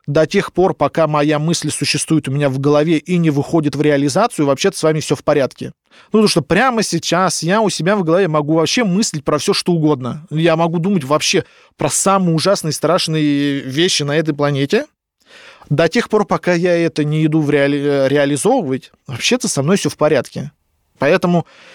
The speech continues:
когда я изучаю автоматические мысли и пробую их замечать, тогда я могу замечать ещё более глубинные убеждения, которые там обычно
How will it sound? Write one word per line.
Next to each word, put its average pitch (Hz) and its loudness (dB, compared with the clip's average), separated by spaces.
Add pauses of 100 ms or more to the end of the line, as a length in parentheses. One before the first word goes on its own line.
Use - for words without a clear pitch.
(140)
когда 156 2
я 156 2
изучаю 147 0
автоматические 143 -2
мысли 156 0
и 139 2
пробую 139 0
их 131 -6
замечать, 143 -2 (500)
тогда 147 2
я 180 2
могу 165 0
замечать 147 -2
ещё 160 0
более 160 2
глубинные 147 -2
убеждения, 143 0
которые 160 2
там 131 -2
обычно 156 0